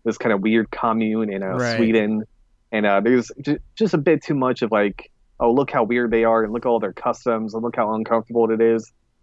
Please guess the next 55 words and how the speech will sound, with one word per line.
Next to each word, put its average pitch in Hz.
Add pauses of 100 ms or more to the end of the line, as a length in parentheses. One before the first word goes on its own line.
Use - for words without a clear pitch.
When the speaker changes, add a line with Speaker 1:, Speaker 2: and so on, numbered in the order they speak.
(220)
Speaker 1:
'Cause, 120
like, 131
it's 156
effective. 151
You're, 131
you're 139
already 180
uncomfortable 120
pretty -
much 117
as 107
soon 139
as 120
you 104
get 123
there. 90
And 98
it's 98
like, 101 (340)
they 127
just 135
kind 139
of 107
bait 131
you 101
for 113
a -
little 110
bit 104
too 117
long. 92
It's 101
like, 98 (300)
"I 110
get 147
it. 92 (480)
I 107
don't 131
like 131
these 117
people. 95
I'm 120
creeped 131
out. 101
Like, 104 (260)
get 139
to 139
what 127
it's 117
been 113
leading 110
to." 90
Speaker 2:
Yeah. 107 (200)
Speaker 1:
And, 101
um, 95